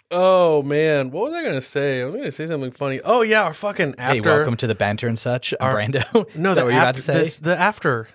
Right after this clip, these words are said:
Speaker 1: uh,
Speaker 2: Oh,
Speaker 1: after
Speaker 2: it was so good.
Speaker 1: our after credits scene
Speaker 2: Yeah.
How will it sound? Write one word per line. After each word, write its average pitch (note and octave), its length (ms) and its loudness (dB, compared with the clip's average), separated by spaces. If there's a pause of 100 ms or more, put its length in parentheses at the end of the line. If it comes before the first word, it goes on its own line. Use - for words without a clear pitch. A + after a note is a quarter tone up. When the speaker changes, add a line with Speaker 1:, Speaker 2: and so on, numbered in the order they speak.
Speaker 1:
uh, A#2+ 460 -2 (340)
Speaker 2:
Oh, D3+ 240 4
Speaker 1:
after D3 140 2
Speaker 2:
it D3 100 4
was D3 140 0
so C#3 160 2
good. A#2+ 340 -2 (160)
Speaker 1:
our D3 160 2
after D3+ 300 0
credits D#3 360 0
scene F3 460 -4
Speaker 2:
Yeah. G#2+ 320 2